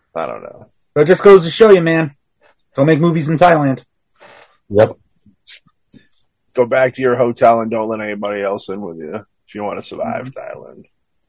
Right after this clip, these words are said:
Speaker 2: Mm-hmm.
Speaker 3: Use a fleshlight next time.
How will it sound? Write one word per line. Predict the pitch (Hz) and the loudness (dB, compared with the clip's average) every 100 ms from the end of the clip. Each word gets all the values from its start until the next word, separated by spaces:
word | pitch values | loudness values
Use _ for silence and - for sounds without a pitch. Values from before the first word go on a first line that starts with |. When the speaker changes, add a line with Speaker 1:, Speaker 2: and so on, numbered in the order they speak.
| _ - | _ -20
Speaker 2:
Mm-hmm. | 101 113 - _ _ _ _ _ _ _ _ _ _ _ _ _ _ _ _ _ _ _ - - - _ _ _ | -16 -16 -18 _ _ _ _ _ _ _ _ _ _ _ _ _ _ _ _ _ _ _ -10 -10 -10 _ _ _
Speaker 3:
Use | 98 110 101 | 0 2 2
a | |
fleshlight | 90 - 104 98 - 95 87 - | 0 0 4 4 4 2 2 0
next | 90 90 - - | -2 -2 -4 -6
time. | 92 90 85 | -2 0 0